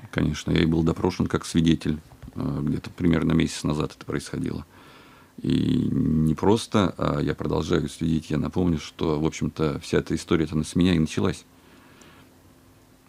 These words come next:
То есть я был как раз депутатом по тому округу. И именно тогда жители с улицы Монтажников мне позвонили. Это был, э, где-то середина, конец августа две тысячи одиннадцатого года.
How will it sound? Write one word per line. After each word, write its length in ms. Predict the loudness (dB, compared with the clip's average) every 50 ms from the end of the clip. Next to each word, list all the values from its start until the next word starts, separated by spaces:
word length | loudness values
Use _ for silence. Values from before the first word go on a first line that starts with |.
| _ _ -20 -20 -6 0
То 100 | 0 0
есть 160 | 0 2 0
я 100 | 2 2
был 140 | 2 2 2
как 160 | 2 0 2
раз 140 | 0 0 0
депутатом 480 | -2 -4 -2 -2 -2 0 2 0 0
по 60 | 0
тому 240 | 0 0 2 2 4
округу. 360 | 2 2 0 -2 -8 -10 -10 -14 -18 _ _ -20 _ _ _ _ _ _ _ _ _ _ -6
И 140 | 0 2 4
именно 280 | 6 6 6 4 2
тогда 440 | 0 -2 -2 0 2 2 2 2 2
жители 320 | 2 2 0 0 0 -2 -2
с 120 | 0 4
улицы 280 | 4 4 4 4 2 -2
Монтажников 800 | -2 -2 -2 -2 0 0 0 2 0 0 0 -2 -4 -6 -4
мне 260 | -4 -2 0 2 2
позвонили. 600 | 2 0 -2 -4 -2 0 2 4 4 6 6 4
Это 200 | 4 2 0 0
был, 300 | 2 4 4 4 2 0 -2 -10 -18 -18 -20 -20 -14 -10
э, 600 | -6 -4 -2 -2 -2 -2 -2 -2 -2 -2 -4 -4 -4
где-то 320 | -2 -2 -2 -2 -4 -6 -10
середина, 540 | -10 -6 -6 -4 -2 2 4 6 6 6
конец 360 | 4 2 2 2 2 2 2 0
августа 380 | 0 2 0 -2 -4 -2 0
две 160 | 2 2 2
тысячи 300 | 2 2 -2 -2 -2 2
одиннадцатого 500 | 4 6 6 6 6 4 0 -6 -8 -6
года. 380 | -2 2 4 4 4 4 0 -4